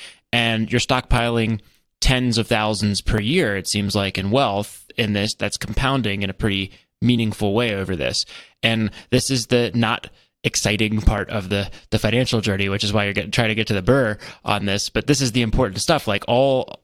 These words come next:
the f-, like, this is you, you are getting rich in a really unexciting, highly repeatable fashion here over this period of, of seven years that we just discussed. And it's because you're, you're incredibly strong fundamentals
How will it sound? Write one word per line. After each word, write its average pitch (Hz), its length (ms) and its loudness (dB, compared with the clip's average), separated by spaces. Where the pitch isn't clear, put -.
the 110 120 2
f-, - 240 -8
like, 117 160 2
this 139 200 0
is 113 180 -2
you, 117 360 0
you 135 300 2
are 127 120 0
getting 113 380 2
rich - 380 0
in 120 100 4
a 113 80 4
really 117 460 2
unexciting, 127 760 2
highly 131 460 2
repeatable 113 580 2
fashion 123 500 0
here 101 400 -2
over 107 220 -2
this 101 160 -2
period 101 420 -2
of, 95 280 -4
of 104 180 -2
seven 107 380 -2
years 123 240 0
that 87 80 -2
we 101 100 -2
just 101 220 -4
discussed. 101 500 -4
And 123 120 2
it's 117 100 -4
because 120 300 2
you're, 110 220 0
you're 117 200 -2
incredibly 113 540 -2
strong 107 400 -2
fundamentals 107 800 -2